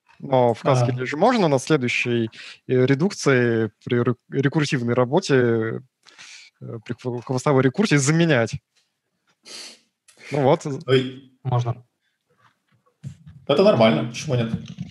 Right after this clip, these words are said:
Speaker 1: Ну да.
Speaker 2: Ну, как бы я знаю, опять же, случаи в России, когда, э, были, с-, ну, становились не нужны супер прокачанные сеньоры. И так как, э, нельзя уменьшать зарплату,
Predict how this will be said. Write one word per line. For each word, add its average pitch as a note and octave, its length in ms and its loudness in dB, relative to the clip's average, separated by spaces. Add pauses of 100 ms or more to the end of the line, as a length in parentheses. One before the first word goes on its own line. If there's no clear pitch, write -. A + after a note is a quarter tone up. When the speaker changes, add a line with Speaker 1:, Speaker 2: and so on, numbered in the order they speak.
Speaker 1:
Ну A2+ 240 -12
да. B2 240 2
Speaker 2:
Ну, C#3+ 220 2
как C3 180 2
бы B2+ 100 6
я B2 120 4
знаю, C3 300 4
опять B2+ 140 0
же, B2+ 80 2
случаи - 320 2
в A#2+ 60 2
России, B2 340 -2
когда, A#2 480 0 (400)
э, A2+ 580 -2 (880)
были, B2+ 520 4
с-, - 120 -6
ну, C#3 180 0
становились B2+ 480 0
не A#2+ 60 -4
нужны A#2+ 320 -2
супер - 280 -6
прокачанные A#2 560 -4
сеньоры. B2 560 -2 (1300)
И C3 100 -4
так B2+ 200 0
как, - 100 -6
э, B2 180 4
нельзя B2 320 4
уменьшать A2+ 300 0
зарплату, B2 600 -2